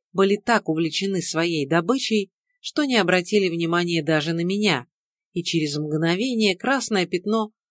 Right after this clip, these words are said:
было полностью стерто десятками ног,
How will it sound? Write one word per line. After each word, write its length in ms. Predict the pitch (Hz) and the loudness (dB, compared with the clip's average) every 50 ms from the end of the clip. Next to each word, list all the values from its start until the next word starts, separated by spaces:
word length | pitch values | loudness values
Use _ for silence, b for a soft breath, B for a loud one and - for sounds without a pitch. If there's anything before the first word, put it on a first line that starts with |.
| _ _ _ | _ _ _
было 260 | 190 214 214 214 196 | 2 4 6 6 6
полностью 640 | 190 - - 254 262 247 240 226 214 - - 208 202 | 4 2 -2 0 0 2 0 0 -2 -2 -2 -2 -4
стерто 460 | - - - 208 190 185 175 - 175 | -4 -2 0 0 0 0 0 -4 -8
десятками 600 | 156 156 156 - 180 160 156 - - 180 175 202 | -8 -6 -4 -2 -2 -2 -2 -2 -4 -4 -2 0
ног, 380 | 214 208 190 143 - - - | 0 0 0 0 -2 -4 -12